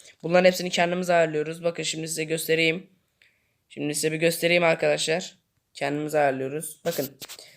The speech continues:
karakterlerine dokunuyoruz ya. Bakın arkadaşlar buradan istediğimizi ayarlıyoruz. Karakterin de yüzünü de seçebiliyoruz. Ee, saçı bu olsun ya. Saçı güzel.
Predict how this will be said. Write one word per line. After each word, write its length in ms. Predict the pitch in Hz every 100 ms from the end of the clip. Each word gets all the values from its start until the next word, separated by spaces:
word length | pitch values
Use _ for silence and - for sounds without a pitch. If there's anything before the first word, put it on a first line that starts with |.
| - - -
karakterlerine 640 | 156 165 170 170 170 175
dokunuyoruz 520 | 170 185 196 208 196
ya. 200 | 160 131 -
Bakın 220 | 196 190
arkadaşlar 580 | 175 175 156 - 180 190 - - 185
buradan 320 | 190 175 175 190 - -
istediğimizi 680 | 180 - 180 175 185 175 180
ayarlıyoruz. 580 | 165 165 170 175 170 185
Karakterin 500 | 175 160 165 170 170
de 40 |
yüzünü 380 | 170 170 165 170
de 60 | 165
seçebiliyoruz. 800 | - - 151 143 139 156 190 - _ - - - _ _ _
Ee, 180 | 135 139
saçı 360 | 143 170 165 196
bu 40 |
olsun 300 | 226 202 156
ya. 200 | 147 151
Saçı 260 | 165 165 175
güzel. 440 | 170 170 165 185